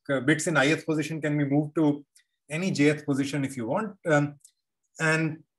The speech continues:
the set of code words remains the same. So if I send, uh, a random code word, the statistics of the ith position are the same as the statistics of the jth position. And, uh, in relation to that, uh, uh,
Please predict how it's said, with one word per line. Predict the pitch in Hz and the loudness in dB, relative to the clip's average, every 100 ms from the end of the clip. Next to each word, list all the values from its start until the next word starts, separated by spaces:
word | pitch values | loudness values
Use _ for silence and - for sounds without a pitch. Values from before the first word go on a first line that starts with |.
| _ _ - | _ _ 0
the | 147 | 2
set | - - | 2 2
of | 190 - | 2 2
code | 156 143 | 0 4
words | 151 135 | 2 2
remains | 131 123 127 - | -4 -6 -10 -10
the | 117 | -8
same. | 123 165 | -6 -6
So | - | -4
if | - | 0
I | |
send, | 139 - 185 202 _ _ _ _ _ _ _ 156 | 0 0 -2 -2 _ _ _ _ _ _ _ 2
uh, | 147 143 143 _ _ _ _ _ _ _ _ _ _ _ _ _ _ _ _ - | 4 2 -4 _ _ _ _ _ _ _ _ _ _ _ _ _ _ _ _ -2
a | 147 | 2
random | 139 165 196 202 | 4 2 2 0
code | 156 160 | 2 2
word, | 165 135 139 | 2 0 0
the | 139 | -4
statistics | 139 143 160 156 185 185 | -2 -2 -2 -2 -4 -4
of | 160 | -6
the | 151 | -2
ith | 143 147 151 | 0 0 -2
position | - 151 196 190 | -4 -2 -2 -2
are | 156 139 | -2 0
the | |
same | 139 147 151 | -4 -4 -4
as | 139 | -4
the | 139 | -6
statistics | - - 139 147 139 | -6 -8 -8 -8 -10
of | 123 | -10
the | 117 | -6
jth | 120 117 - | -4 -6 -8
position. | 107 101 - 202 170 | -12 -12 -12 -8 -4
And, | 151 - _ _ _ _ _ _ 151 | -6 -8 _ _ _ _ _ _ 0
uh, | 147 147 - _ _ _ - | 0 0 -12 _ _ _ -4
in | 147 | 0
relation | 139 139 139 147 | 2 2 2 0
to | 147 | -2
that, | 135 135 135 - - | 0 0 -2 -8 -4
uh, | 131 123 - _ - _ _ - | -2 -4 -12 _ -20 _ _ -8
uh, | 131 123 | -4 -2